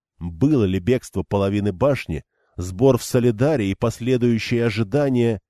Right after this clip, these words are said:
и обсуждение частью плана Темного? А, собственно, возвышение Игвейн? За сколько ниточек, привязанных к ней, дергала тень?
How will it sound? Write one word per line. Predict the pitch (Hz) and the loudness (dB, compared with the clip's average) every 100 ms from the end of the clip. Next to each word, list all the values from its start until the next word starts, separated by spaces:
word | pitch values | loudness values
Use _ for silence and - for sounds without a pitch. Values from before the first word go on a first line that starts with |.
| _ | _
и | 98 | -6
обсуждение | 110 - 120 85 90 101 104 123 131 _ _ _ - | -6 -4 -4 -4 -2 -2 -2 -4 -6 _ _ _ -4
частью | 120 107 - 127 | 0 0 0 -4
плана | - 110 98 107 | -2 -2 0 0
Темного? | 117 - 190 95 76 67 - _ _ _ _ _ _ | -2 -2 0 -2 -6 -8 -14 _ _ _ _ _ _
А, | 78 | -8
собственно, | 85 - 98 - 98 98 | -4 -2 -2 -4 -6 -4
возвышение | 92 92 101 101 107 95 95 95 | -4 -4 -4 -4 -2 -2 -2 -4
Игвейн? | 101 90 82 78 73 82 104 _ _ _ _ _ _ _ | -6 -8 -8 -8 -6 -8 -8 _ _ _ _ _ _ _
За | 92 92 123 | -4 0 0
сколько | - 160 139 - 101 | 2 2 2 2 0
ниточек, | 127 156 98 98 - | 0 0 -4 -6 -4
привязанных | 110 104 151 117 101 92 | -2 0 0 0 -2 -2
к | - | -4
ней, | 98 98 | -2 -2
дергала | 90 101 95 85 113 117 | -2 -2 -2 -2 -2 -2
тень? | - 180 107 | -2 0 0